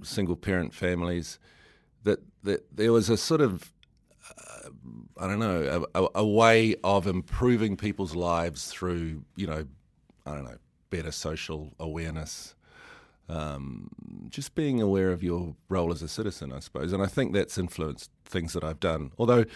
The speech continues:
some of those brands I've worked for are undeniably luxury <laughs> brands,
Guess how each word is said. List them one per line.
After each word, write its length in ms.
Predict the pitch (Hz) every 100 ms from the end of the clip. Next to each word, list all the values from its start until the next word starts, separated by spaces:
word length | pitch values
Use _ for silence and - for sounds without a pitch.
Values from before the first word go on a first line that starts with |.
| - - -
some 160 | - 131
of 60 |
those 120 | 98 85
brands 300 | 101 92 87
I've 120 | 85
worked 240 | 95 -
for 340 | - 87 85 82
are 340 | 78 87 85 76
undeniably 760 | 87 87 80 76 87 82 73 76
luxury 380 | 78 - -
<laughs> 100 | 80
brands, 400 | - 95 78 78